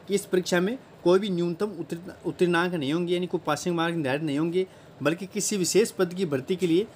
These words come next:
इस परीक्षा में जो आपके अंक आएंगे, जो आप अर्जित करोगे, उसी के आधार पर आगे आवेदन पत्र आमंत्रित किए जाएंगे। और सबसे महत्वपूर्ण बात है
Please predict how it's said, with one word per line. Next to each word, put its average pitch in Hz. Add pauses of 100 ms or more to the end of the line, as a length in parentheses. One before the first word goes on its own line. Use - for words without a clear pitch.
(220)
इस 202
परीक्षा 175
में 196 (800)
जो 170 (140)
आपके 156
अंक 185
आएंगे, 147
जो 175
आप 165
अर्जित 156
करोगे, 165 (260)
उसी 202
के 196
आधार 147
पर 180
आगे 151
आवेदन 147
पत्र 156
आमंत्रित 151 (140)
किए 165
जाएंगे। 117 (300)
और 175
सबसे 202
महत्वपूर्ण 180
बात 180
है 220